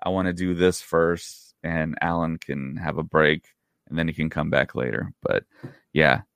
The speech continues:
he did a tremendous job, um, wearing the, uh, the man-canceling suit there and being on set.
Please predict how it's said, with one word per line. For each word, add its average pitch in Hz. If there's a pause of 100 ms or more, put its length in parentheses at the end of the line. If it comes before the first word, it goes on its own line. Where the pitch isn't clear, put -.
he 92
did 92
a 87
tremendous 87
job, 85 (440)
um, 80 (460)
wearing 85
the, 82
uh, 55 (220)
the -
man-canceling 80
suit -
there 57 (480)
and - (140)
being 82
on 82
set. -